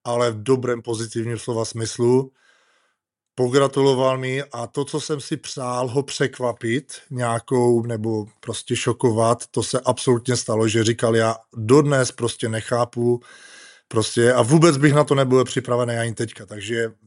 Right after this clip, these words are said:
můj záměr se stoprocentně povedl. Byl spíš více naštvaný na ten nájezd přede mnou, kdy vlastně Jason Stradwick musel vyrovnat, abychom pokračovali, a tam říkal, že toho štve ještě víc než ten můj nájezd,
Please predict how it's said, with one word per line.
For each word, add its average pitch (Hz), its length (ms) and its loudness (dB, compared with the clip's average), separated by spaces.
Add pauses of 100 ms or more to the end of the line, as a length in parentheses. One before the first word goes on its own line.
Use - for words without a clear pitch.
(120)
můj 131 260 0
záměr 127 460 -2
se 117 300 -2
stoprocentně 127 720 -4
povedl. 120 540 2 (680)
Byl 147 260 6
spíš 156 300 2
více 151 220 2
naštvaný 143 440 0
na 135 100 -2
ten 131 160 -4
nájezd 127 300 -2
přede 123 280 -4
mnou, 127 180 -2
kdy 127 100 0
vlastně 120 380 -4
Jason 123 260 -6
Stradwick 120 600 -6
musel 147 540 2
vyrovnat, 127 580 0
abychom 123 380 -8
pokračovali, 117 840 -4 (560)
a 120 60 -8
tam 123 240 0
říkal, 123 280 0
že 120 100 2
toho 120 240 0
štve 127 440 0
ještě 131 280 0
víc 117 240 -2
než 120 160 -2
ten 123 180 -2
můj 120 200 -2
nájezd, 117 560 0